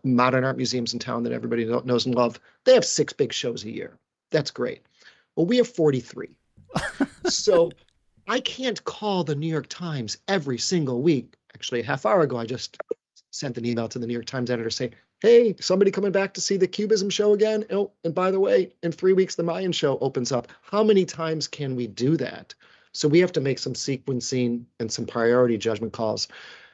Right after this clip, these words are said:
Speaker 1: which is hard. And also, last thing I'd say is my experience as a civilian in museums isn't necessarily driven by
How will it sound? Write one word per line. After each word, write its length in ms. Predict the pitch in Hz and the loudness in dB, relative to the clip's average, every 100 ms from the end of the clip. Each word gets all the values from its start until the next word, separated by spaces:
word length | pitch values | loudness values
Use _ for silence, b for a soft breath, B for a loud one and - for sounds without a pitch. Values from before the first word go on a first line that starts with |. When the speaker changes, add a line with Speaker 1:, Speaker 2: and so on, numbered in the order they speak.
| B _ _ - | B _ _ 0
Speaker 1:
which 280 | 165 196 | 2 4
is 100 | 220 | 2
hard. 520 | 143 196 262 196 - - | -2 -2 0 -2 -4 0
And 140 | 202 | 2
also, 340 | 202 233 196 151 | 2 2 4 2
last 240 | 143 143 | 0 -4
thing 140 | 147 | -4
I'd 100 | 139 | -4
say 180 | - 135 | -4 -2
is 360 | 127 123 110 - _ _ _ - | -2 -2 -4 -6 _ _ _ -8
my 260 | 160 170 226 | 0 4 4
experience 680 | 170 - - 170 156 143 139 | 2 -2 -2 0 0 0 -2
as 120 | 117 | -4
a 40 | |
civilian 680 | - 127 104 165 254 233 135 | -6 -6 -2 0 2 4 2
in 120 | 107 | 0
museums 680 | 104 104 101 101 101 110 - _ _ _ _ _ _ _ _ | -6 -8 -8 -12 -10 -8 -8 _ _ _ _ _ _ _ _
isn't 300 | 226 254 262 | 2 2 2
necessarily 640 | 196 165 165 - 160 135 131 | 2 2 0 2 2 2 -2
driven 480 | 107 123 160 185 120 | -4 -2 -2 -2 -4
by 380 | 113 110 107 | -4 -4 -6